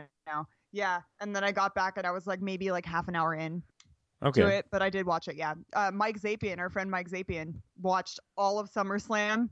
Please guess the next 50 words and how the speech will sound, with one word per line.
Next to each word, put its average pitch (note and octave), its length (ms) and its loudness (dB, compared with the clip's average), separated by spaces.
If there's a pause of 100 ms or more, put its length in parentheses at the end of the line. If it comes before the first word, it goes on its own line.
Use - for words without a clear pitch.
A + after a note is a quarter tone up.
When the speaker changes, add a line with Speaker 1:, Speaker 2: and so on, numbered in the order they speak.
(260)
Speaker 1:
pre-show, G3+ 580 2
everything, F3+ 640 -4
and F3+ 140 -2
was, F3+ 100 -6
like, F#3 160 -2
texting F#3+ 360 -2
me F3+ 100 0
while F3 160 2
he F3 80 -2
was E3+ 120 -8
doing E3+ 300 -4
it, E3 140 -2
going, F3 360 2 (440)
"You B3+ 160 4
told C4+ 260 4
me C#4 120 4
about," B3+ 160 0
'cause A#3 120 -6
he C4+ 80 -4
was C4 120 -6
the C#4 40 -6
one C4 140 -2
that A3 60 -2
was G#3 100 -6
hanging G#3 240 -4
out F#3 120 2
with G3+ 80 -6
me G#3 120 -2
the F#3 100 -2
day F3 140 2
of F3 100 2
the F3 140 2
N E3+ 100 -2
X F3 160 -8
T E3+ 160 -6
show F#3 240 2
when F3+ 140 0
I E3 160 -2
met E3+ 260 0
up E3+ 160 0
with, E3+ 100 -2 (220)
uh, D#3+ 320 0
Chris - 240 -4
here E3+ 160 4
with E3+ 120 2
the F3+ 60 0
burritos E3 440 0
and F#3+ 100 2
stuff. A#3+ 240 0 (160)
Speaker 2:
Right. F#2 340 6